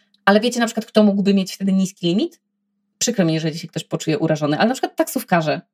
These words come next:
koło sześćdziesiątki powinni mieć jakieś piętnaście, e, słów na przejazd, bo ostatnio się tyle nasłuchałam w Polsce okropnych historii w taksówce,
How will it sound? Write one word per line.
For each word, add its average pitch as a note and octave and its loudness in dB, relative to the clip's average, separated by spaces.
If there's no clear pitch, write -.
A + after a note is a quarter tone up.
koło D#3 0
sześćdziesiątki D#3 -8
powinni D3+ -6
mieć D3 -4
jakieś - -14
piętnaście, D3+ -4
e, - -6
słów D3+ -8
na D#3 2
przejazd, C3+ -4
bo D#3 -2
ostatnio F3 -6
się - -10
tyle F#3+ 0
nasłuchałam D#3 -4
w - -20
Polsce - -4
okropnych - -2
historii D3+ -6
w - -18
taksówce, D#3+ -4